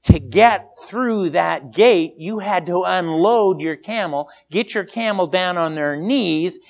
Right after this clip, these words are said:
and lead them through, bring all your stuff through, and put 'em back on your camel. It was hard to get through this gate that they called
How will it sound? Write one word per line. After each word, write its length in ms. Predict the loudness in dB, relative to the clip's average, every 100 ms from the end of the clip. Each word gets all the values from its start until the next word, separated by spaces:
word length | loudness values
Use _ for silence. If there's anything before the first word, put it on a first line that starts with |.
| -6
and 240 | -4 -2 0
lead 320 | 2 0 0
them 180 | -2 -2
through, 460 | -2 2 2 0 -6 _
bring 460 | -8 2 4 4 2
all 160 | 0
your 160 | 0 -2
stuff 560 | -4 -2 0 0 -4 -4
through, 280 | 0 0 0
and 220 | -4 -2
put 200 | -2 -2
'em 100 | 0
back 360 | 0 0 0 -4
on 180 | -4 -4
your 120 | -8
camel. 560 | -6 -6 -6 -10 -14 _ _ _ -2
It 240 | 0 0
was 240 | 4 4 6
hard 640 | 8 10 10 6 2 -2
to 80 | -2
get 320 | 0 0 -4
through 380 | -8 -2 -2 0
this 240 | -2 -2
gate 480 | 0 2 2 0 -2
that 200 | -4 -2
they 140 | -2
called 560 | -2 2 4 4 2